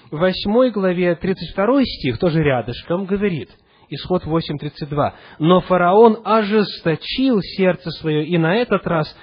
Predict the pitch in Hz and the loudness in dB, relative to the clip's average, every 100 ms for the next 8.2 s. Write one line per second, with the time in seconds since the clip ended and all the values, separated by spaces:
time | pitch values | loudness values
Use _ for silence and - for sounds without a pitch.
0 | - 131 214 233 196 196 202 185 - 175 | -20 -8 -4 0 2 2 0 -4 -6 -10
1 | - - 165 151 151 151 123 - - _ | -10 -6 -4 -4 -4 -2 -4 -8 -18 _
2 | _ _ 196 196 - - - - 127 143 | _ _ 0 2 2 -6 -20 -20 2 4
3 | 262 262 226 202 220 226 - 220 202 147 | 6 4 0 -2 0 0 0 -4 -2 -2
4 | - - - _ _ _ _ _ _ _ | -6 -12 -18 _ _ _ _ _ _ _
5 | - 131 160 180 175 170 190 180 160 139 | -14 -4 0 2 0 -2 -2 -2 -4 -4
6 | 139 - 285 320 220 170 - 170 151 131 | -4 -2 -2 0 -2 -2 -4 -6 -4 -6
7 | 117 135 127 135 147 147 147 131 98 98 | -4 -6 -6 -10 -8 -4 -2 -2 -6 -6
8 | 180 | -6